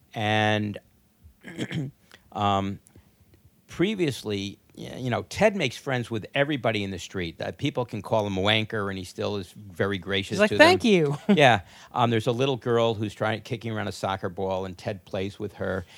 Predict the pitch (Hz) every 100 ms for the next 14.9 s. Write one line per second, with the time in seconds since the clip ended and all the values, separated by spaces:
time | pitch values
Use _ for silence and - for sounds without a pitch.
0 | - - - 127 131 135 147 110 170 196
1 | - 95 80 80 - 87 90 104 98 127
2 | 135 131 123 117 104 - 98 120 127 127
3 | 113 110 107 120 110 107 104 - 107 107
4 | 101 104 101 113 104 92 98 - - 117
5 | 113 113 107 104 98 101 98 95 92 -
6 | - 120 - _ - 110 98 95 - 123
7 | 110 110 104 101 101 92 180 165 156 -
8 | 156 208 165 214 214 220 190 175 170 160
9 | - 156 151 - _ _ - 196 185 -
10 | 180 151 160 - 160 151 139 135 - 151
11 | 139 131 131 143 147 196 196 - - -
12 | 175 - 180 170 165 151 226 214 - 190
13 | 180 214 - 165 151 151 - - - 175
14 | 147 170 160 - 214 - 165 165 160